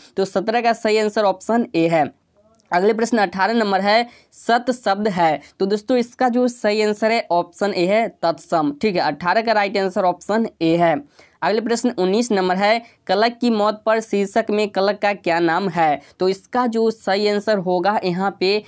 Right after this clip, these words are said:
उन्नीस का राइट आंसर ऑप्शन ए हो जाएगा, ठीक है। अगले प्रश्न यहाँ पे देख सकते हैं, बीस नंबर प्रश्न है, द का उच्चारण स्थान क्या है? द का उच्चारण स्थान क्या है? तो इसका जो सही आंसर है, ऑप्शन बी है, दत्त क्या है, जो कि उच्चारण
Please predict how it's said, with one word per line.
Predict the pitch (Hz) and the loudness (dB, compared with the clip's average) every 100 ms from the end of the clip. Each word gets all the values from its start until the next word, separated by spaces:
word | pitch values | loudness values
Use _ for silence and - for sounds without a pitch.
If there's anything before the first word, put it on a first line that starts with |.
| - 165 | -14 -4
उन्नीस | 170 202 214 | 0 0 -2
का | - | 0
राइट | 190 175 175 | 0 0 0
आंसर | 170 170 196 | -2 -2 -2
ऑप्शन | 165 160 156 - 208 - | 0 -2 -2 -4 -4 -4
ए | 151 156 | -4 -2
हो | 160 | 0
जाएगा, | 151 147 139 | 0 0 -2
ठीक | 170 185 156 | -2 -2 -2
है। | 123 - _ | -4 -8 _
अगले | 165 196 | -2 -2
प्रश्न | 208 214 220 | -2 -2 0
यहाँ | 196 | 0
पे | 202 220 202 | 0 -2 -2
देख | 175 180 | -2 -4
सकते | - 190 202 | -2 -2 0
हैं, | 214 185 | 0 0
बीस | 185 180 | -2 0
नंबर | 170 196 | 0 0
प्रश्न | 214 208 220 | -2 -2 0
है, | 214 233 240 - 156 | 2 0 -2 -12 -2
द | 196 233 233 | 2 2 4
का | 226 | 2
उच्चारण | 208 208 202 220 196 | 2 0 0 0 -2
स्थान | - 208 226 | -2 -2 -2
क्या | 175 - 160 | -2 0 0
है? | 151 | 0
द | 147 180 | 0 0
का | 202 214 214 175 | 2 2 2 0
उच्चारण | 165 180 175 214 175 | -2 0 0 0 -2
स्थान | - 196 214 175 | -4 -2 -2 -2
क्या | 165 160 | 0 2
है? | 156 - - - | 2 -2 -6 -2
तो | 196 | -2
इसका | 196 - | -2 -2
जो | 233 247 | 2 0
सही | 240 - 202 | 0 -2 0
आंसर | 214 214 208 202 | 2 0 0 0
है, | 226 - | 0 0
ऑप्शन | 175 175 - 208 190 | 0 -2 -2 -2 0
बी | 165 170 | 0 2
है, | 196 | 0
दत्त | 151 180 185 | 2 -2 -2
क्या | 185 190 | -2 0
है, | 208 | 0
जो | 170 170 | 0 0
कि | 190 | 0
उच्चारण | 160 151 151 196 | 0 0 0 0